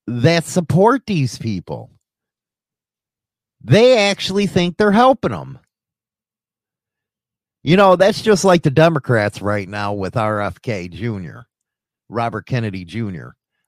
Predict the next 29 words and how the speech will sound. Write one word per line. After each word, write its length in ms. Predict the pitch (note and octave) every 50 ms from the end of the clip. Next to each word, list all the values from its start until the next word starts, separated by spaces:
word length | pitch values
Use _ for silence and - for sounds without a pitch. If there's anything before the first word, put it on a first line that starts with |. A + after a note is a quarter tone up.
| _
I 220 | - A#2 C3+ D#3+ E3
really 440 | C#3+ A#2 G#2+ A#2 A#2+ A2+ A2 A2+ G#2
like 340 | G2+ A2+ C3 C3+ - _
him. 220 | - G2+ E2+ D#2+ D#2
A 80 | F2
lot 420 | F#2 F#2 G2 A#2 C3 C#3+ D3+ E3 E3
of 100 | D3+ -
people 360 | C3+ C#3 C#3+ B2 B2+ C3 B2
on 160 | A#2+ B2 A#2+
both 300 | A#2 B2+ A2+ A2+ A2+ A2+
sides 440 | - - B2+ G#2+ A#2 A#2 A2 G2 -
of 60 | B2+
the 120 | C#3+ E3+ G#3
aisles 440 | G#3 G#3+ A#3 A3+ D#3 C3+ A2 G2
like 280 | A2 E2+ E2 E2+ E2 -
him. 180 | - A2 G2+ A2
Now, 200 | A2+ A#2+ B2 A#2+
he 140 | C#3 F3 F#3+
might 240 | F#3 F#3 F3+ E3+ D#3
have 240 | E3 E3 D#3 C3+
policies 640 | - C3+ C#3 C#3 D3 D3+ C#3+ - - D#3+ D3+ C#3+ B2+
we 140 | C3 D3 C#3+
don't 240 | C#3 C3+ C3+ C3+ C3+
agree 320 | B2 G#2+ A2+ A#2+ B2 A#2+
with, 300 | A2+ A#2+ B2+ B2 A#2 -
one 200 | A#2+ G#2+ A2 A#2
or 160 | A#2+ C3+ C#3+
another, 420 | C3+ A2+ G2 F#2+ F#2 F#2 G#2 A#2+ - _ _ _ _ _ _ _ _ _ _ _ _ _ _ _ _ _ _ _ _ _ _
but 360 | A2+ A2 G2+ A2+ D3+ D#3 C#3+